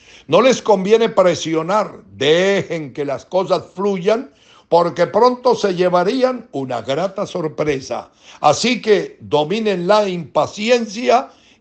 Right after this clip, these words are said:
y tengan mayor tranquilidad. Mis amigos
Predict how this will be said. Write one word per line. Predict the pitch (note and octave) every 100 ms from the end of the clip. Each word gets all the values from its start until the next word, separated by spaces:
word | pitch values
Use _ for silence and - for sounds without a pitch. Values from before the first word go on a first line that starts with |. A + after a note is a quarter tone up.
| _
y | D3+ C3
tengan | - E3+ F#3 F3 E3+
mayor | C#3 A2+ B2 E3+ F3 -
tranquilidad. | D3+ D#3 D3 D#3 C#3+ C#3 A2+ G2 _ _ _ _
Mis | A2+ C3 D3 C#3 C#3
amigos | C3+ E3+ D3 C3 - -